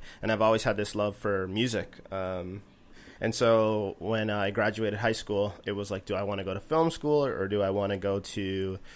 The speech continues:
do, like, um, uh, audio program? I decided to go with the audio program for the fact, I think at the time it wa-, I mean, it's, it, it's only a year-long program, so I think that was kinda, like, the deciding factor, whereas film was, like, four years.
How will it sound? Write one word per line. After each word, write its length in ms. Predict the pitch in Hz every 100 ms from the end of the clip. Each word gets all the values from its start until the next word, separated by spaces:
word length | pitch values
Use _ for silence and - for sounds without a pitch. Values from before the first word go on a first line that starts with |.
| -
do, 200 | - 101
like, 260 | 101 95 -
um, 480 | 85 90 90 90 - -
uh, 140 | 78 -
audio 300 | 101 117 101
program? 380 | 101 90 87 101 - -
I 80 |
decided 260 | 113 139 127
to 60 | 127
go 100 | 123
with 80 |
the 80 | 113
audio 300 | 92 110 117
program 480 | 113 110 107 104 104
for 180 | - 104
the 80 | 101
fact, 540 | 113 104 - - -
I 80 | 110
think 240 | - 147 -
at 120 | -
the 40 |
time 300 | 104 123 117
it 100 | 104
wa-, 180 | 82 -
I 20 |
mean, 180 | 107 107
it's, 280 | - - -
it, 120 | - - -
it's 200 | 87 117
only 240 | 123 127
a 60 | 107
year-long 540 | 98 110 113 107 107
program, 440 | - 107 107 110 113
so 100 | 101
I 60 |
think 160 | 104 98
that 180 | 80 -
was 140 | -
kinda, 240 | - 98
like, 240 | 98 92 - - -
the 100 | 101
deciding 440 | 101 98 95 95
factor, 400 | - 95 - 98
whereas 240 | 98 98 -
film 260 | 101 95
was, 140 | 98 92
like, 160 | 95
four 220 | - 98
years. 480 | 95 92 98 110 -